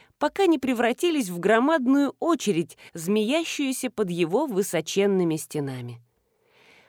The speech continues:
В ней терпеливо стояли тысячи туристов, желающих попасть в Ватиканский музей, настоящую сокровищницу предметов искусства всех эпох,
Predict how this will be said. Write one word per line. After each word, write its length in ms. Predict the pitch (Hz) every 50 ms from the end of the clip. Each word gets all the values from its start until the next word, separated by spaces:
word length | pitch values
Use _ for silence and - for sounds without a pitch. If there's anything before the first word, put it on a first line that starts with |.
| -
В 160 | - 147 143 175
ней 280 | 214 269 339 370 359
терпеливо 600 | - - 254 247 - - 220 208 254 277 254 240
стояли 560 | - - - 180 185 220 269 294 302 277 269
тысячи 520 | 254 _ - 302 330 - - 285 - - 277
туристов, 560 | - - 262 269 294 294 - - - 170 160
желающих 640 | 151 151 175 190 202 190 180 170 - - 190 -
попасть 480 | - - 156 - - 269 302 - - -
в 80 | 202 180
Ватиканский 680 | 175 190 208 - 208 185 - 220 220 214 214 - - 220
музей, 500 | 214 214 220 202 165 156 147 127 117 _ _ _ _ _ _ _ - - - - _ -
настоящую 840 | 165 170 175 - - 180 170 190 190 208 214 - - - 202 196
сокровищницу 960 | 190 - - 170 - - 202 240 254 233 226 - - 208 196 190 - - 185
предметов 580 | 175 185 190 180 165 185 175 170 - 147 - 156
искусства 560 | 147 - - - 202 254 254 - - 254 262
всех 380 | - - - 214 196 190 - 165
эпох, 500 | 143 - - 214 262 285 - - -